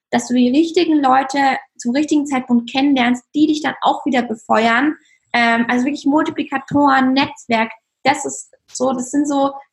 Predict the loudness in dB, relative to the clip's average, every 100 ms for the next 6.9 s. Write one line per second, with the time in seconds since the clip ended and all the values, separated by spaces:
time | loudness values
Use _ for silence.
0 | -6 -4 -4 -6 -4 -4 -4 -6 -6 -2
1 | 0 2 2 2 2 4 4 2 0 0
2 | 0 0 0 0 -2 -4 -6 -6 -4 -2
3 | 0 2 0 -2 -6 -10 -8 -14 -6 -2
4 | 0 0 -2 -4 -6 -4 0 0 -2 -16
5 | _ -6 -2 -2 -4 -2 2 2 2 -2
6 | -4 -2 0 -2 -6 -4 0 2 2